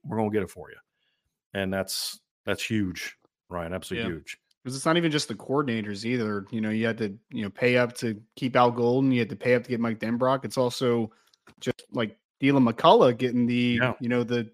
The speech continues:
Speaker 2: the jump to associate head coach. It's like that,
Speaker 1: Which
Speaker 2: that means
Speaker 1: comes
Speaker 2: a pay
Speaker 1: with a pay
Speaker 2: raise, my
Speaker 1: raise.
Speaker 2: friends. <laughs>
Speaker 1: Yes,
Speaker 2: Yeah,
Speaker 1: it does.
Speaker 2: exactly.
Speaker 1: Yeah, and we have a question about that as well. I know for, I'm, I'm pretty confident that Mike Mickens has already been given a pay raise this offseason. I wouldn't be shocked
Speaker 2: Yep.
Speaker 1: if he gets another one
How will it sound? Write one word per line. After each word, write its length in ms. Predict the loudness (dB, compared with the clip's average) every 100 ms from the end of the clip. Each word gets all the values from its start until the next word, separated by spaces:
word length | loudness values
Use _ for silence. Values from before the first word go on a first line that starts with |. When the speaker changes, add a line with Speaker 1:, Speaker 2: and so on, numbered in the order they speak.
| -8
Speaker 2:
the 80 |
jump 300 | -2 0 0
to 100 | 0
associate 400 | -4 -2 -2 0
head 140 | 0 2
coach. 320 | 4 4 2
It's 120 | -4
like 180 | -2 -2
that, 160 | -2 4
Speaker 1:
Which 140 | 4
Speaker 2:
that 60 | 6
means 80 | 6
Speaker 1:
comes 180 | 6 8
Speaker 2:
a 40 |
pay 40 |
Speaker 1:
with 80 | 8
a 40 | 8
pay 60 |
Speaker 2:
raise, 160 | 8 8
my 40 | 6
Speaker 1:
raise. 100 | 4
Speaker 2:
friends. 360 | 2 2 0 -2
<laughs> 20 |
Speaker 1:
Yes, 160 | 2 4
Speaker 2:
Yeah, 80 | 6
Speaker 1:
it 60 |
does. 20 | 4
Speaker 2:
exactly. 480 | 0 0 -2 -4 -12 -16 -20 -18 -12 4
Speaker 1:
Yeah, 120 | 6
and 160 | 8 6
we 100 | 6
have 120 | 6
a 40 | 2
question 320 | 0 0 2
about 140 | 0 2
that 120 | 0
as 80 | 2
well. 140 | 4
I 80 | 4
know 200 | 4 2
for, 300 | 2 0 2
I'm, 180 | 0 0
I'm 140 | -4
pretty 200 | 0 0
confident 440 | 2 2 0 0 -2
that 60 |
Mike 200 | 0 0
Mickens 260 | -2 -4 -6
has 120 | -2
already 220 | 0 2
been 160 | 0 -4
given 280 | -2 -2 -2
a 40 |
pay 220 | -4 -4 -2
raise 260 | -2 -4
this 160 | -6 -6
offseason. 640 | -6 -4 -4 -4 -4 -6 -4
I 100 | -2
wouldn't 260 | -2 -2 -2
be 100 | -2
shocked 400 | 0 0 0 -2
Speaker 2:
Yep. 60 |
Speaker 1:
if 20 |
he 100 | -4
gets 180 | -4 -2
another 500 | -2 -2 2 2 2
one 380 | 0 2 0 -2